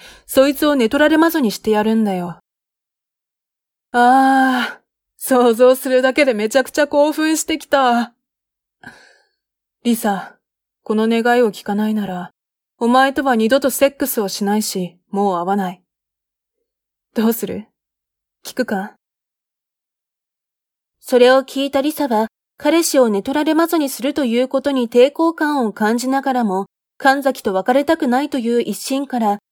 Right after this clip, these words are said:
首を縦に振ります。よーし、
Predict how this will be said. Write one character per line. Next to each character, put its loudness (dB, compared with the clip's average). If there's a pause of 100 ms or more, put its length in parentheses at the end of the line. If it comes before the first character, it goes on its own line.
首 2
を 4
縦 -2
に -2
振 -8
り -8
ま -10
す。 -16 (2250)
よ 2
ー 4
し、 -6